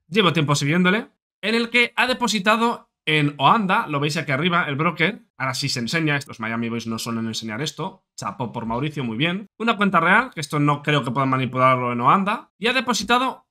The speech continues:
un millón de pavos, un valiente, un crack, todo se ha dicho. ¿El trading cómo va? Bueno, pues esto ya es otra historia. Él empezó en mayo, el ocho de mayo, y de mayo a junio, un mes y pico, casi dos por los días,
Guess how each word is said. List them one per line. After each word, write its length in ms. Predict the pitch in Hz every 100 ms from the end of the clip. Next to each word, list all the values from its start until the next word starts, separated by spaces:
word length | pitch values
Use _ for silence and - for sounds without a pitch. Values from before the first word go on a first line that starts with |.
| _ -
un 140 | 233
millón 200 | 262 226
de 80 | 156
pavos, 400 | 196 156 113 -
un 120 | 208
valiente, 440 | 202 160 147 127 123
un 180 | 180 160
crack, 340 | 139 104 _
todo 180 | 156 165
se 120 | 151
ha 40 |
dicho. 380 | 120 101 101 92 _ -
¿El 240 | 208 190
trading 320 | 247 247 254
cómo 240 | 220 240 247
va? 160 | 208
Bueno, 300 | 151 131 104 - _
pues 180 | 131 151
esto 200 | - 202
ya 120 | 190
es 120 | -
otra 180 | 147 123
historia. 540 | 113 139 117 98 - _ -
Él 160 | 240
empezó 360 | 254 233 233 254
en 80 | 196
mayo, 440 | 185 156 113 - 151
el 160 | 165
ocho 220 | 190 202
de 100 | 175
mayo, 400 | 147 139 113 104 -
y 80 | 139
de 140 | 156
mayo 340 | 185 233 220
a 40 | 214
junio, 400 | 233 254 226 233
un 100 | 196
mes 220 | 190 190
y 60 | 190
pico, 360 | 220 214 208
casi 300 | 185 170 165
dos 260 | 170 220 208
por 140 | 156
los 260 | 143 135 131
días, 520 | 208 202 226 -